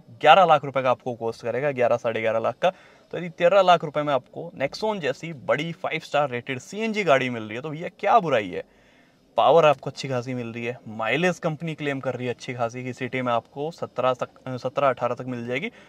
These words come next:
और हाईवे पे ट्वेंटी प्लस मिल जाएगी। तो भैया ये जो इंजन था ना, ये बड़ा मरा हुआ इंजन था, मतलब चलने में तो ठीक था,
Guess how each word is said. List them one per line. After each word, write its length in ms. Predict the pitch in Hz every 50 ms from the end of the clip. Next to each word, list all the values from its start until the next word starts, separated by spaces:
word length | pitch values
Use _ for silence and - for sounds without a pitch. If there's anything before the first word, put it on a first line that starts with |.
| - _ _ -
और 80 | 247 214
हाईवे 260 | 175 175 170 170 170
पे 120 | 175 214
ट्वेंटी 300 | - - 240 214 180 190
प्लस 240 | 156 127 107 - - 87
मिल 140 | 78 55 50
जाएगी। 240 | - - - -
तो 120 | - 135 139
भैया 180 | 131 127 160
ये 220 | 170 147 131 156 170
जो 80 | 190
इंजन 280 | 202 180 165 175 190 180
था 80 | 165 165
ना, 100 | 180 202
ये 220 | 202 165 165 190
बड़ा 220 | 185 190 196 233
मरा 240 | 220 170 143 151 170
हुआ 160 | 185 185 196
इंजन 260 | 185 165 143 131 120 117
था, 100 | 131 143
मतलब 300 | 147 139 151 190 202 - _ _ _ _ _ _ _ _ _ _
चलने 260 | - 123 120 127 135
में 100 | 156 190
तो 80 | 208 233
ठीक 220 | - 262 269 -
था, 160 | - - 110